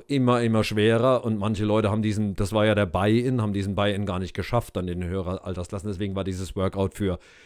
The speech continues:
ich sag mal, für ältere Leute eigentlich auch nicht wirklich geeignet, muss man sagen, so im Schnitt. Aber gut, für mich gut,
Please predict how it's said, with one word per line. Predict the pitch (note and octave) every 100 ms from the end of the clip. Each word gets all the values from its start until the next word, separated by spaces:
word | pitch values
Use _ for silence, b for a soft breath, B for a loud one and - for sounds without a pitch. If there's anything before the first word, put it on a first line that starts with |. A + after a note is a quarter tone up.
| B B
ich | - -
sag | G#2
mal, | G2
für | F#2+ D#2+
ältere | F2+ F#2 F2
Leute | F#2 F#2 D#2+
eigentlich | F#2 F2 E2
auch | E2
nicht | E2+ F2+
wirklich | G2 F2+
geeignet, | F2 D2+ F2 A2 A2+ - -
muss | G#2+
man | F#2
sagen, | G#2 A2+ A#2+
so | A#2
im | G#2 G2
Schnitt. | - G2+ B2+ - - B B B B B B B
Aber | - B2+
gut, | C#3 D#3
für | C3
mich | D#3+ -
gut, | C#3+ G#3+ -